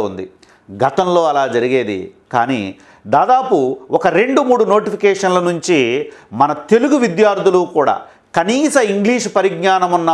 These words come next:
మన విద్యార్థులు కూడా అద్భుతంగా విజయాలు సాధించడం జరుగుతుంది. కారణం, ఎగ్జామినేషన్ ప్యాటర్న్ అనేటటువంటిది మారడం జరిగింది. ఆ ప్యాటర్న్ ఏదైతే ఉందో అది మన విద్యార్థులకు చాలా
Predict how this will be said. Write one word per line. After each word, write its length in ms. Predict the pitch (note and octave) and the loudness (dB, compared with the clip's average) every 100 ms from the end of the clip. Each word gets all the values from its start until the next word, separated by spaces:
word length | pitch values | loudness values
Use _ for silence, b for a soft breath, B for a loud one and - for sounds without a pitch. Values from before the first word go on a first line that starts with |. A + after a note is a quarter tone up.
| D3+ | 0
మన 100 | D3+ C#3+ | 0 0
విద్యార్థులు 540 | B2+ D3+ E3+ D#3 D#3 D3+ C#3+ | 2 2 2 2 2 0 0
కూడా 200 | C3+ B2+ G2+ - B B C3+ | 0 0 0 -6 B B 0
అద్భుతంగా 640 | E3+ F#3 C#4+ B3 G#3 G3 E3+ | 0 0 2 2 2 0 0
విజయాలు 400 | C#3+ D3 E3+ D#3+ D3 | 0 2 2 2 0
సాధించడం 460 | C3 B2 D#3+ E3+ D3+ C#3+ | 0 0 -2 -4 -4 -2
జరుగుతుంది. 460 | C3+ C3 C3 A#2 A2+ C#3+ | -2 -4 -6 -6 -6 -2
కారణం, 360 | C#3 C#3 A#2+ F#2+ B B B C3 | 0 0 -4 -6 B B B -2
ఎగ్జామినేషన్ 720 | C3+ F#3+ C4+ C#4+ C4 A#3 A3 - | 0 0 0 0 -2 -2 -4 0
ప్యాటర్న్ 440 | F#3+ A3+ - A3 G3+ | 0 0 0 0 0
అనేటటువంటిది 580 | G3 F3+ E3+ E3+ D3+ D3+ C#3+ | 0 0 0 0 0 2 2
మారడం 280 | D3+ D#3+ D3+ | 2 0 0
జరిగింది. 360 | C#3+ C#3+ C3+ A#2 G2 B B - C#3+ | 0 0 0 -2 -2 B B 0 0
ఆ 20 | - - | 0 0
ప్యాటర్న్ 440 | F3 G#3+ A#3 C4+ B3+ G#3+ | 0 0 0 0 0 2
ఏదైతే 360 | G3+ G3 F#3+ F3 | 0 0 0 0
ఉందో 200 | E3+ D3+ G#2+ - - D3+ | 0 0 -2 -6 -2 0
అది 200 | B3+ F#3 B2 B2+ B G#2+ C3 | 2 0 -2 -4 B -2 0
మన 100 | D3 C#3+ | 0 -2
విద్యార్థులకు 640 | C#3+ G#3 G#3 F3 D#3+ D3+ D3+ | 2 0 2 -2 -2 -2 0
చాలా 200 | C#3 | 0